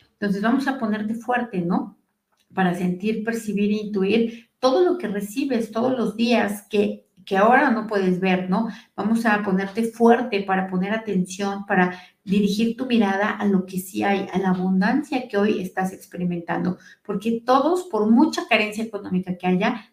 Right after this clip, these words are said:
todos tenemos una buena parte de abundancia. Fuerte para ello, el cien por ciento con potencial infinito, el cien por ciento del tiempo con tiempo infinito, reiniciar, recalibrar, reprogramar cuerpo, mente y espíritu.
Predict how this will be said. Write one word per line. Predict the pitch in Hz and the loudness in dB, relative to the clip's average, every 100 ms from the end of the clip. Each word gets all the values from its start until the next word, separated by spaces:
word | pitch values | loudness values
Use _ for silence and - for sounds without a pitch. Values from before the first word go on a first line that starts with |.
| _ | _
todos | 247 247 269 - | -2 0 -2 -2
tenemos | 214 208 208 202 | 2 4 4 2
una | 208 202 202 196 | 2 2 2 2
buena | 190 208 208 190 | 2 4 2 -2
parte | - 185 185 | -4 -4 0
de | 180 | -2
abundancia. | 175 165 160 160 - - _ _ _ | -2 -6 -6 -8 -10 -20 _ _ _
Fuerte | - 233 233 | 0 0 0
para | 226 190 190 | 0 0 0
ello, | 180 175 | 0 -2
el | 170 | -2
cien | - 208 208 | -4 -6 -4
por | 214 | -4
ciento | 214 208 196 214 | -6 -6 -6 -8
con | - | -12
potencial | 185 170 160 202 | -14 -14 -10 -6
infinito, | 208 - 180 202 196 - - | -4 -2 -2 -2 -2 -4 -2
el | 175 | -4
cien | - 196 196 | -4 -10 -10
por | - 196 | -12 -12
ciento | - 190 180 | -10 -8 -4
del | 170 160 | -4 -6
tiempo | - 226 226 | -2 -2 0
con | 202 | -6
tiempo | 180 180 | -4 -6
infinito, | 185 180 175 170 170 - - _ - | -6 -4 -4 -2 -6 -8 -20 _ 0
reiniciar, | 196 196 190 185 202 190 180 | 0 2 -2 -2 2 2 2
recalibrar, | 180 180 180 175 202 190 | 0 -2 -2 2 2 2
reprogramar | - 170 165 220 294 - | -4 -8 0 2 0 0
cuerpo, | 190 - | -2 0
mente | 180 175 | 0 0
y | 185 | -2
espíritu. | 185 302 185 | 2 2 2